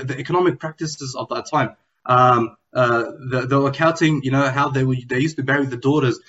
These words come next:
They were accounting how they used to worship fal-, false gods. Um, the, you know, um, uh, uh, and e-, even, even, uh, pre-, uh, pre-, uh, prophethood, you know, um, the Prophet sallallahu alaihi wasallam engaged in treaties, um, that looked after and protected,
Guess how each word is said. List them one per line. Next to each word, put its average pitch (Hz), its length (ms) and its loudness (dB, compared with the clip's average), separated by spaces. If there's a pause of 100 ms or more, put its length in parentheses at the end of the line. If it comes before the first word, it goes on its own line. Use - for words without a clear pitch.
(140)
They 135 80 -2
were 135 120 2
accounting 151 400 -2
how 143 160 0
they 139 100 2
used 151 140 -2
to 139 80 -2
worship 135 340 -2
fal-, 139 220 -4
false 143 260 -4
gods. 139 300 0 (260)
Um, 123 400 0
the, 131 440 -4
you 135 120 -4
know, 143 260 -2
um, 123 500 0 (300)
uh, 113 640 0 (200)
uh, 117 240 -6 (540)
and 131 240 0
e-, 165 180 8
even, 208 260 0
even, 151 360 0
uh, 123 120 0
pre-, 185 280 -2 (120)
uh, 123 160 0
pre-, 165 460 2
uh, 117 180 -2
prophethood, 131 640 -2
you 120 60 -8
know, 135 220 -2 (320)
um, 120 420 0
the 127 120 -12
Prophet 143 180 -2
sallallahu 160 140 2
alaihi 151 240 -2
wasallam - 60 -6
engaged 139 360 2
in 131 160 0
treaties, 165 680 0 (280)
um, 117 440 2 (180)
that 135 220 0
looked 170 280 0
after 156 360 2
and 127 260 -4
protected, 151 640 -2